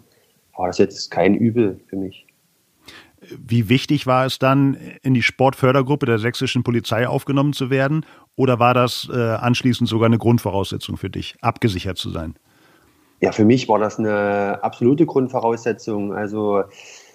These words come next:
Speaker 1: ich fand das System der Bundeswehr nicht schlecht. Ich fand das von der Bundespolizei nicht schlecht. Jetzt hatte Sachsen natürlich das jetzt auch auf den Markt gebracht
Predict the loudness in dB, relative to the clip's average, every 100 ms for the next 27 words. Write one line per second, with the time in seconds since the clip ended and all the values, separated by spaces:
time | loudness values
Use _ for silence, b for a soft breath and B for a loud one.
0 | B _ _ -6 -4 0 2 4 0 0
1 | -2 2 2 2 -2 -2 -4 0 2 2
2 | 0 -4 -2 -2 -2 -10 -16 -4 -2 -2
3 | -4 -4 -2 0 0 0 -2 -2 2 4
4 | 4 0 -2 2 2 2 -6 _ -10 -4
5 | 0 0 0 -2 0 0 0 0 0 -2
6 | -10 -10 -6 -2 -2 2 4 4 2 -2
7 | 2 0 0 -14